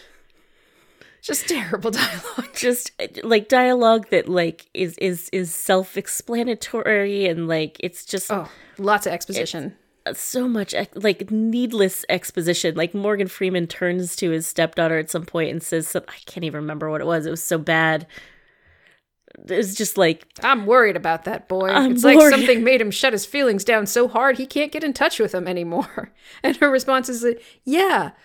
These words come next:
Speaker 1: but that's what we're trying to help him with, isn't it, Pa?" I mean, she doesn't call him Pa, but the
Speaker 2: <laughs> But it
Speaker 1: entire exchange is,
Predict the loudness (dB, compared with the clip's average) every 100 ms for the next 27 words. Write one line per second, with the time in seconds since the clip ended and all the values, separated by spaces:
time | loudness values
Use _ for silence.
0 | _ _ -4 -2 2 2 2 -2 0 0
1 | 2 2 2 2 2 0 -2 -4 -2 2
2 | 2 0 -4 0 2 2 -2 -8 _ 0
3 | 0 4 2 2 0 0 0 -4 0 0
4 | 0 -8 -6 0 2 4 4 4 2 2
5 | -2 -6 2 4 6 2 -4 -4 -4 -4